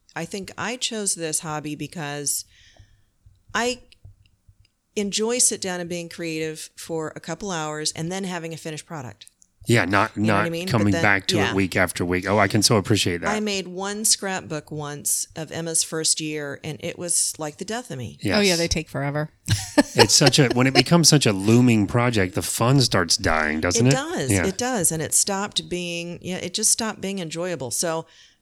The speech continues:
Speaker 1: I like this 'cause I have a very short attention span.
Speaker 2: Yes. I
Speaker 3: Yeah.
Speaker 2: get it. I can relate.
Speaker 1: <laughs>
Speaker 2: Totally.
Speaker 1: Yeah.
Speaker 3: And you wanna fin-, you wanna see that it's finished.
Speaker 2: Yeah.
Speaker 1: Yeah.
Speaker 3: That's right. It's gotta be done. Like, let's,
Speaker 1: Yeah,
Speaker 3: it's
Speaker 1: and
Speaker 3: gonna
Speaker 1: then
Speaker 3: take me
Speaker 1: maybe
Speaker 3: this
Speaker 1: I
Speaker 3: long.
Speaker 1: even get juiced up to make another one, but at
Speaker 3: Yeah.
Speaker 1: least I've got that one done.
Speaker 3: Yeah.
Speaker 2: Yeah.
Speaker 1: Yeah.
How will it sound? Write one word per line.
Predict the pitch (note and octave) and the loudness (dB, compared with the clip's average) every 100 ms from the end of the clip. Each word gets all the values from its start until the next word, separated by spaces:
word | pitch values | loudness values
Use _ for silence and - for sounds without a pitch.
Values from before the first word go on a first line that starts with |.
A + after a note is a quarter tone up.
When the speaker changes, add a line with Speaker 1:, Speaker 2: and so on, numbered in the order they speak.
| _ _ - | _ _ -6
Speaker 1:
I | G3 | -4
like | G3+ A3+ A3+ | -2 -4 0
this | A3 | 0
'cause | - G#3 | 0 -4
I | F#3+ | -4
have | F3+ D#3+ | -6 -8
a | |
very | D3 G#3 C#4 D4 | -8 -6 -4 -4
short | - G3+ | -2 -4
attention | F#3+ F3+ F3 D#3+ | -4 -6 -4 -4
span. | D3 C3+ G#2+ C3 | -4 -6 -8 -2
Speaker 2:
Yes. | A2 E2+ - - - _ _ _ _ _ _ | 0 0 -2 -8 -14 _ _ _ _ _ _
I | - | 2
Speaker 3:
Yeah. | A#2 | 6
Speaker 2:
get | C3 | 6
it. | F#2+ | 4
I | F#2+ | 2
can | G2+ G#2+ | 2 2
relate. | G2+ G2+ - - | 2 2 2 2
Speaker 1:
<laughs> | |
Speaker 2:
Totally. | A2+ G2+ F2+ | 4 4 4
Speaker 1:
Yeah. | - D3+ - - - | 2 0 -16 -14 0
Speaker 3:
And | B3 | 2
you | C4 | 4
wanna | C4+ B3 | 4 2
fin-, | B3+ A#3 | 0 0
you | B3 | 2
wanna | A#3 A3+ G#3+ G3+ - | 4 2 2 -4 -6
see | - - A3+ | -2 -2 -2
that | G#3 | -4
it's | - | -4
finished. | - C3+ C#3+ - | -2 0 0 2
Speaker 2:
Yeah. | A2+ G2 | 4 4
Speaker 1:
Yeah. | F#3 | 4
Speaker 3:
That's | - A3 | 2 2
right. | G3 | 2
It's | E3 | 0
gotta | - F#3+ | 2 2
be | F#3+ | 2
done. | F3 E3+ D3+ D#3+ _ | 0 0 0 -4 _
Like, | F#3 F3+ | -4 -4
let's, | F3+ F#3+ - | -4 -4 -4
Speaker 1:
Yeah, | E3 A#3+ C4 | -2 -2 -2
Speaker 3:
it's | - | 0
Speaker 1:
and | G3 | 2
Speaker 3:
gonna | C4 | 4
Speaker 1:
then | |
Speaker 3:
take | C4+ F#3 | 4 4
me | G#3 | 4
Speaker 1:
maybe | F#3 | 4
Speaker 3:
this | - | 4
Speaker 1:
I | A3 | 4
Speaker 3:
long. | F#3+ | 2
Speaker 1:
even | E3 | 0
get | D#3+ - | -2 -2
juiced | F3+ F#3 - | -2 0 0
up | E3 | -2
to | F3 | -4
make | E3 D#3 | -4 -4
another | D#3+ A#3 D4 | -4 -4 -2
one, | G3 B2+ C#3 | -4 -6 -4
but | E3 | -2
at | D3+ | 2
Speaker 3:
Yeah. | B3+ | 2
Speaker 1:
least | G3 - | 2 -2
I've | D#3+ | -4
got | - E3+ E3 | -4 -4 -2
that | F3 | -4
one | E3 C#3+ | -6 -6
done. | D3+ C4 | -6 0
Speaker 3:
Yeah. | G3+ A3 A2+ | 2 4 6
Speaker 2:
Yeah. | A2+ G2+ | 6 4
Speaker 1:
Yeah. | - A3+ | -2 -4